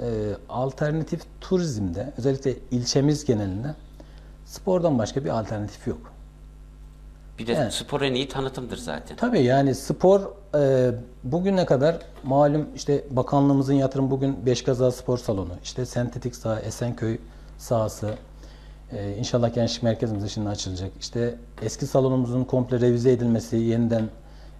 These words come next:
Speaker 1: e, ilçemize
Speaker 2: Yanına
Speaker 1: kazandırılması.
Speaker 2: ayrıyeten yeni antrenman sahalarının
Speaker 1: Tabii ant-,
Speaker 2: yapılması.
Speaker 1: antrenman salonlarının yapılması.
Speaker 2: Antrenman salonları.
Speaker 1: E, şimdi bu özellikle Beşkaza Spor Salonumuzun yapılmasından sonra ilçemizde çok önemli organizasyonlar aldık. Yani ben,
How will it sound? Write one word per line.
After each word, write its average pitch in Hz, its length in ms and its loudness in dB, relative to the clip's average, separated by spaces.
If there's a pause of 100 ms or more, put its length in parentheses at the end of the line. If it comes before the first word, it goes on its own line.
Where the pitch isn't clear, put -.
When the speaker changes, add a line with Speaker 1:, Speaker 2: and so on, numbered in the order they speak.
Speaker 1:
e, 101 320 -2
ilçemize 120 540 0
Speaker 2:
Yanına 117 180 4
Speaker 1:
kazandırılması. 104 680 2
Speaker 2:
ayrıyeten 104 420 2
yeni 98 380 0
antrenman 95 480 2
sahalarının 95 380 4
Speaker 1:
Tabii 180 100 8
ant-, 165 140 8
Speaker 2:
yapılması. 165 280 4
Speaker 1:
antrenman 160 340 4
salonlarının 147 560 4
yapılması. 131 480 2
Speaker 2:
Antrenman 92 380 0
salonları. 80 580 -2
Speaker 1:
E, 120 340 4 (160)
şimdi 170 300 -2
bu 185 260 2 (340)
özellikle 165 420 2
Beşkaza 147 460 4
Spor 156 280 0
Salonumuzun 117 440 0
yapılmasından 131 580 0
sonra 123 360 -4 (360)
ilçemizde 123 540 -2
çok - 260 -2
önemli 131 300 2
organizasyonlar 110 680 0
aldık. 80 240 -6 (640)
Yani 139 220 2
ben, 147 220 4